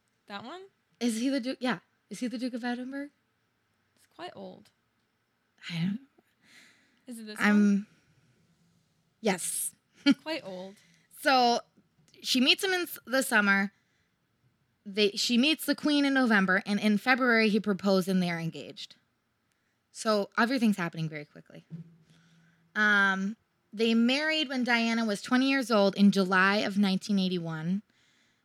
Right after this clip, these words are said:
Speaker 2: So they were engaged in February, married in July <laughs> at
Speaker 1: Mm-hmm.
Speaker 2: Saint Paul's Cathedral. Cathedral. Um, normally they get married at Westminster, but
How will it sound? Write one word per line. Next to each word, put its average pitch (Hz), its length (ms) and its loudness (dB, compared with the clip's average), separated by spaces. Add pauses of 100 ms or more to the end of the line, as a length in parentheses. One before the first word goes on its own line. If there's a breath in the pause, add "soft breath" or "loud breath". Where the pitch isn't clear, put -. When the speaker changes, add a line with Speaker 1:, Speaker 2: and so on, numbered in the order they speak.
(160)
Speaker 2:
So 175 400 0 (720)
they 185 200 0
were 170 200 -4 (540)
engaged 208 500 4
in 240 200 6
February, 202 500 2
married 185 340 -2
in 190 140 -2
July 180 580 -2 (120)
<laughs> - 120 -20
at 220 140 2
Speaker 1:
Mm-hmm. 208 140 -2
Speaker 2:
Saint 226 240 2
Paul's 202 300 -2
Cathedral. 175 540 -10 (160)
Cathedral. 185 680 -6 (480 soft breath)
Um, 175 460 0 (380)
normally 233 440 4
they 220 120 4
get 214 160 0
married 202 200 2
at - 120 -2
Westminster, 214 720 0
but 180 300 -4